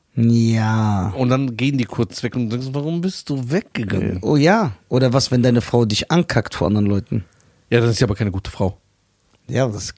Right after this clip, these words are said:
Speaker 1: gibt's auch.
Speaker 2: Nee. So, so eine Frau könnte ich nicht. Immer noch Anstand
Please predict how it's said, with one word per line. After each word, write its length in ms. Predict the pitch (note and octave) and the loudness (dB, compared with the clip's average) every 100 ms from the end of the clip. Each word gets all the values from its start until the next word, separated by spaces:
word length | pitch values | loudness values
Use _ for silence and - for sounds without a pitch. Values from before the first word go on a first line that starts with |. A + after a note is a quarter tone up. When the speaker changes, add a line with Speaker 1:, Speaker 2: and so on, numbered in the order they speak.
| - | -10
Speaker 1:
gibt's 200 | F#2 - | -6 0
auch. 100 | B2 | 4
Speaker 2:
Nee. 200 | A2+ G#2+ - _ _ _ _ _ _ - | 4 2 -4 _ _ _ _ _ _ -4
So, 260 | A2+ A2 G#2 G#2 | 0 2 0 -4
so 140 | G#2 | -4
eine 40 | F#2 | -4
Frau 280 | - G#2 | -4 -4
könnte 240 | F#2 F#2+ - | -2 -6 -6
ich 60 | F#2 | -8
nicht. 260 | - - _ _ _ _ _ _ _ _ _ _ _ _ _ A#2+ A#2+ | -8 -12 _ _ _ _ _ _ _ _ _ _ _ _ _ -14 -8
Immer 200 | - C#3+ | 0 2
noch 120 | C3 A2 | 2 0
Anstand 420 | A#2+ - A#2 | -4 -2 -2